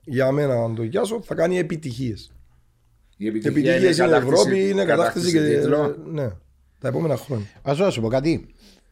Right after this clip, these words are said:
Speaker 1: Δεν έχει να ζηλέψει τίποτα, δηλαδή, το πλάνο δεν έχει. Αλλά τώρα, αυτή τη στιγμή, είναι βήμα-βήμα, και αυτό λέω, τα επόμενα χρόνια, αυτό μπορεί να είναι δύο, τρία, τέσσερα, πέντε,
Speaker 2: Ναι,
Speaker 1: απλά,
Speaker 2: εντάξει.
Speaker 1: ε, θεωρώ ότι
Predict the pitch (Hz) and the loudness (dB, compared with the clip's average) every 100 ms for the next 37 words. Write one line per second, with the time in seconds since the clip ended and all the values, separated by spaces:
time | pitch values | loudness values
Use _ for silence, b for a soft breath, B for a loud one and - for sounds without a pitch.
0 | b - 139 185 185 156 135 131 - 120 | b 0 2 4 4 2 2 -4 -4 -6
1 | 123 117 117 117 117 117 113 117 117 131 | -4 -4 -2 -2 -2 -4 -8 -10 -6 -4
2 | 139 139 131 127 127 _ _ _ - 127 | -2 -2 -2 -6 -10 _ _ _ -8 -4
3 | 147 214 302 269 254 135 117 135 151 160 | 0 0 0 -4 -4 -2 -2 -2 0 2
4 | 214 233 151 190 180 - 202 330 349 302 | 2 2 0 -2 -4 -4 -6 -4 -6 -6
5 | 220 202 202 196 123 123 170 139 131 220 | -8 -4 -2 -2 -2 -2 -2 -2 -2 -6
6 | 311 311 - _ _ _ _ - 208 - | -6 -8 -10 _ _ _ _ -4 -2 0
7 | 175 131 117 117 180 180 143 - 156 220 | 2 2 0 0 0 2 0 -2 -2 0
8 | 262 226 175 156 156 156 151 151 127 113 | 0 0 -2 -2 -2 0 0 0 -2 -2
9 | 107 104 143 - 185 196 147 170 - 135 | -6 -4 0 0 0 -2 -2 -2 -4 -4
10 | 151 226 190 151 123 101 139 139 135 131 | -4 -4 -4 -4 -6 -4 0 2 2 -2
11 | - - b b b b b b b _ | -8 -20 b b b b b b b _
12 | 190 165 151 143 139 156 254 262 | -8 -4 -4 -4 -2 0 0 -2